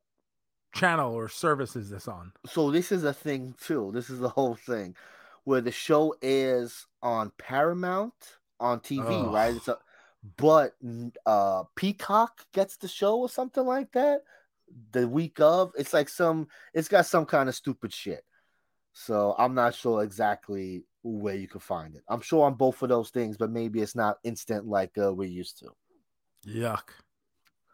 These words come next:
Speaker 2: But I don't, I don't know. Like, I, I'm, I've been watching cowboy stuff. Like, I've been watching movies.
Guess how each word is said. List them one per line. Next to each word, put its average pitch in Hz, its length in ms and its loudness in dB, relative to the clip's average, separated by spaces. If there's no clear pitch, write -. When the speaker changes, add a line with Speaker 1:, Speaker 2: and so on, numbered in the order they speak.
Speaker 2:
But 107 80 4
I 139 140 6
don't, 107 240 -2
I - 120 -4
don't 143 180 0
know. 95 240 -2
Like, 214 240 -6
I, - 340 0
I'm, 196 220 2
I've 175 160 4
been 180 160 2
watching 190 360 2
cowboy 107 460 2
stuff. 127 300 0
Like, 120 100 -2
I've 117 100 -2
been 113 100 -6
watching 113 340 -2
movies. 127 560 -6